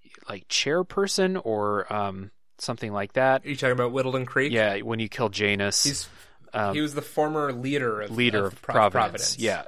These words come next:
Speaker 1: and so you
Speaker 2: Or the former Constant? I think he was the former Constant.
Speaker 1: Okay, so, yeah, you kill him. Uh, you're trying to find the Constant and find where Providence is meeting. So you kill him,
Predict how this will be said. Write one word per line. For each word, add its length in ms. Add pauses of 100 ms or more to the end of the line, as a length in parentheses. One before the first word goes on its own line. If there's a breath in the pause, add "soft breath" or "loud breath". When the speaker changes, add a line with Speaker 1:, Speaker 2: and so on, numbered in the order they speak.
Speaker 1:
and 180
so 220
you 240
Speaker 2:
Or 140
the 80
former 300
Constant? 600
I 60
think 140
he 80
was 260
the 80
former 260
Constant. 400
Speaker 1:
Okay, 260 (140)
so, 340 (340)
yeah, 300 (100)
you 160
kill 300
him. 380 (540)
Uh, 80
you're 340
trying 260
to 60
find 420
the 160
Constant 540
and 140
find 400
where 220
Providence 540
is 140
meeting. 340
So 140
you 120
kill 260
him, 280